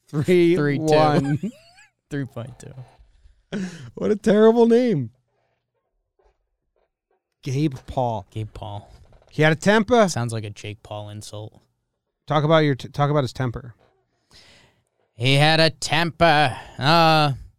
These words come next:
Speaker 2: not really. I mean, I mean, the comparison we're getting here is Paul O'Neill. It's kind of that beloved temper. It's at yourself. Um, and they said, you know, if there was a camera around, he wasn't doing it for the cameras. Um,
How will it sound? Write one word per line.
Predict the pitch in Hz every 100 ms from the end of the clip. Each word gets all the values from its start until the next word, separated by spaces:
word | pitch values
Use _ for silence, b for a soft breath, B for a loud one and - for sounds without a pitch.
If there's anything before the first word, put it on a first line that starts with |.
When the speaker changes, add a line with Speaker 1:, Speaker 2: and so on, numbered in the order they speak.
| _ _ _ b b _
Speaker 2:
not | 262
really. | 285 277 233
I | 180
mean, | 185
I | 165
mean, | 170 175 175
the |
comparison | 165 151 143 175 185 - 175
we're | 160 139
getting | 127 139 156
here | 143 156 151
is | 120
Paul | - - 131 123
O'Neill. | 113 107 117 131 147 156 165 151 _ _ _
It's | -
kind | 131 123
of |
that | 117 110
beloved | - 110 107 123 135 127 - - _ _ _ _ _ _ _ _
temper. | - 151 151 143 156 151
It's | 113 107
at | 117 104
yourself. | 101 - - 120 127 127 - - _ _ _ _ -
Um, | 110 107 104 104 101 - -
and | 123
they | 123
said, | 113 123 117
you | 113
know, | 107
if | 110
there | 113
was | 107
a | 101
camera | - 120 117 117 113
around, | 113 107 107
he | 104
wasn't | 107 104 101 -
doing | 107 107
it | 104
for | -
the | 104
cameras. | 98 107 104 101 101 101 - - b b b _ _ _ -
Um, | - - -